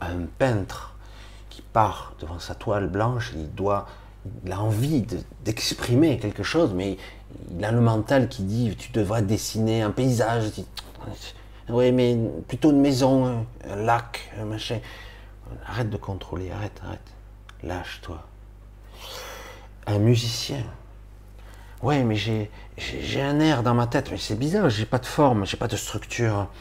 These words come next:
Dis, dis, lâche-toi. Lâche-toi. C'est exactement pareil. C'est-à-dire, ose. Au départ, c'est, euh, très vite, on, le mental, l'ego veut contrôler.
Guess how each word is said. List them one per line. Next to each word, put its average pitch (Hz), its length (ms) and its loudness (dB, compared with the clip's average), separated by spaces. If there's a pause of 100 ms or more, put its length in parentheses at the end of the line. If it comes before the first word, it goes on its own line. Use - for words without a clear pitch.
(540)
Dis, 113 100 -4
dis, 110 140 -6 (320)
lâche-toi. - 640 -4 (1200)
Lâche-toi. 85 400 -8 (300)
C'est - 260 -2
exactement 92 680 -4
pareil. 76 280 -6 (1120)
C'est-à-dire, 101 720 -2
ose. 92 420 2 (1300)
Au 98 80 -4
départ, 120 420 4
c'est, 95 360 -2
euh, - 80 -6 (880)
très 101 140 -2
vite, 117 280 0
on, 87 240 -2 (480)
le 104 160 0
mental, 95 520 2
l'ego 90 340 0
veut 90 340 -2
contrôler. 85 720 -8